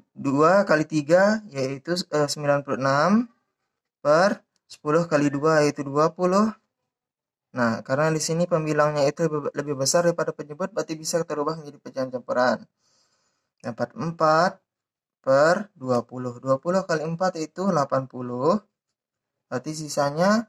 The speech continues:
enam belas. Nah, jadi jawaban nomor empat adalah empat, enam belas per dua puluh.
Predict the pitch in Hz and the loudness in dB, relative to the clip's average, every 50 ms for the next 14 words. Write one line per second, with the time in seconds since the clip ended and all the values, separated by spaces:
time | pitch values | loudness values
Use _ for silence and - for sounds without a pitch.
0 | _ _ 127 127 120 117 117 113 117 120 120 120 117 117 113 113 113 - - - | _ _ -8 -6 -4 -4 -4 -2 -2 -2 -2 0 0 -2 -4 -4 -6 -8 -10 -10
1 | - _ _ _ 123 123 117 113 113 117 127 139 143 143 143 135 147 147 147 135 | -12 _ _ _ -12 -8 -8 -4 -2 -2 -2 -2 0 2 2 4 4 2 2 2
2 | 113 139 143 131 135 135 - 156 147 147 147 147 151 170 175 165 147 - - 156 | -4 -4 -4 -4 -4 -2 -2 -2 0 0 0 2 2 0 0 -2 -6 -2 0 0
3 | 170 170 - 151 147 143 139 131 139 156 170 - - 170 180 202 - _ - 127 | 0 0 0 -2 -2 -2 0 2 2 2 2 0 -2 0 0 0 -2 _ -6 -6
4 | 117 113 - - 113 117 120 120 117 110 107 - | -6 -6 -6 -8 -6 -2 2 2 2 2 0 -4